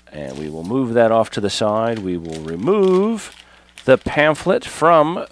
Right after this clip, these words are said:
the pouch, and we will dump 'em out. Oh, hey, this is, uh, the ballerina lady, I think. I think it's the ballerina lady. Or the singer? Hmm.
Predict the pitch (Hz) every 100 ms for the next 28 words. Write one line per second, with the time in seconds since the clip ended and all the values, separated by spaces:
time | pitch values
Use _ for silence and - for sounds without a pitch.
0 | _ _ 120 107 110 151 190 - - -
1 | - _ - _ _ - 123 139 131 131
2 | 120 95 151 147 135 123 78 - - _
3 | - - _ 247 349 285 160 160 254 185
4 | 123 123 180 - 175 147 160 147 135 131
5 | 110 113 127 139 123 185 240 262 233 254
6 | 262 277 254 269 - - _ 131 - 214
7 | 202 - - 67 - 71 71 76 117 175
8 | 185 92 - 120 208 370 262 _ _ _
9 | _ _ 151 143 92 82 78 73